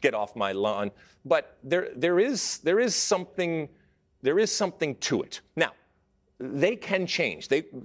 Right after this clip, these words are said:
they could go on, 'cause they wouldn't be the first team to have a crappy group stage and then somehow find a way to get it together. But it is going to be a very different look type of World Cup if they end up lucky enough to get it.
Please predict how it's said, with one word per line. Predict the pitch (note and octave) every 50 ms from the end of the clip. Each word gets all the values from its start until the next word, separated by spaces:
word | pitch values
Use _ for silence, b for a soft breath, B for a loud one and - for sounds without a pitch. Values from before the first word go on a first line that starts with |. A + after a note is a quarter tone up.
| - -
they | C#3 D#3+ D#3+
could | - - - G#3+ A#3+ A3
go | F3+ G#3+ F3+ E3
on, | D#3+ E3 E3+ F3 G3+ A3
'cause | - - - D3+ B2 A#2 - - _ _
they | - A#2
wouldn't | A2 B2 D3 E3+ D#3+
be | D#3
the | D3 D3
first | - - D#3+ F3+ G3 - -
team | - C#3+ C3+ B2+
to | A2+
have | G#2 G#2 F#2+ G#2+ G2
a | G2 F#2+ F#2+ F2 - _ _ _
crappy | - - G2 F#2 A2+ - - C3+ C3
group | C3 A#2+ C3 C3+ D3+ D3+ -
stage | - - - C3+ C3 C3+ C#3 D3 D3 - - B B B B B B
and | A#2+ A#2
then | A2+ A#2 A#2 A2+
somehow | - - F#3 F3 F3+ F3 F3 F3
find | E3 - - - B2+ D3 E3+ F3 F3+
a | E3+
way | E3 D#3+ E3
to | D#3+ D3+
get | C#3 D3 C#3+
it | D3+ -
together. | - D#3+ C#3 C3+ B2 B2 B2+ B2 B2 C3 - - B B B B B -
But | B2+ B2+
it | D#3 F#3+
is | G#3 F3+ -
going | - E3+ D#3
to | C#3+
be | C3+ C3+ C3
a | B2 A2+
very | G#2+ G#2+ G2 A#2+ C3 D#3 E3 D#3
different | C3 B2 G2+ F2+ C3 C3 - - - D#3 C3+ A2 -
look | G#2+ A2+ B2+ A#2+ - - - - - _ _ _ _ -
type | - - C3 B2 - - - -
of | A2 G#2 G2 G#2+
World | A2+ A#2+ A#2+ A2+ A2+ -
Cup | - C#3+ G#2+ F#2+ - - -
if | B2+ C3+ - -
they | C3+ C3+ C3 - -
end | C3+ C#3 D#3 D#3 C#3+
up | C3+ - -
lucky | A#2+ C3 C#3 - - A#2+ A#2
enough | G#2+ G#2 F2+ - - - -
to | B2
get | A2 B2+ A#2 E2+
it. | - -